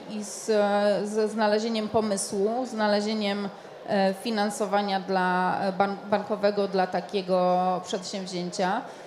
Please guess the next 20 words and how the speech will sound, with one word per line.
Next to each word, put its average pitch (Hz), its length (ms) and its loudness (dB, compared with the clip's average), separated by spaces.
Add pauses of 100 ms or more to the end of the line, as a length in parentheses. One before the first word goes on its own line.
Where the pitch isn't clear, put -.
(120)
co 214 120 -2
nie 208 180 0
zawsze 214 420 2
jest, 190 400 -2
e, 180 600 2
jest 196 320 -2
łatwe. 190 420 0
Banki 202 380 0
wciąż, 185 580 -4
e, 180 300 2 (100)
bardzo 196 320 2
dokładnie 190 520 2
patrzą 180 460 -2
na, 175 480 0
na 180 200 0
pomysły 185 460 -2
biznesowe, 175 640 -2
jeśli 175 280 -4
chodzi 175 360 -4
o, 170 300 0